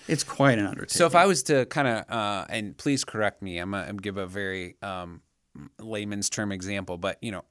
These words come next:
Speaker 1: when I go to the doctor, uh, and I say, "I'm, I'm sick with X, Y, or Z," I mean,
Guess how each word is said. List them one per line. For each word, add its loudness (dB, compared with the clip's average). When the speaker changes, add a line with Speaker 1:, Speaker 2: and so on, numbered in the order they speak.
Speaker 1:
when 2
I 6
go 4
to 0
the -2
doctor, 0
uh, 0
and -2
I 0
say, 0
"I'm, 0
I'm -2
sick 0
with -4
X, -2
Y, 4
or 2
Z," -4
I -6
mean, -6